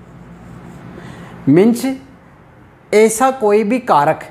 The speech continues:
जो कि प्रकाश संश्लेषण की कार्यकी को प्रभावित करता है, उस कारक में तीन मान होते हैं। तीन मान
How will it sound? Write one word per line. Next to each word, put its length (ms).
जो 240
कि 260
प्रकाश 720
संश्लेषण 720
की 160
कार्यकी 640
को 160
प्रभावित 540
करता 360
है, 240
उस 200
कारक 500
में 380
तीन 300
मान 340
होते 340
हैं। 280
तीन 260
मान 540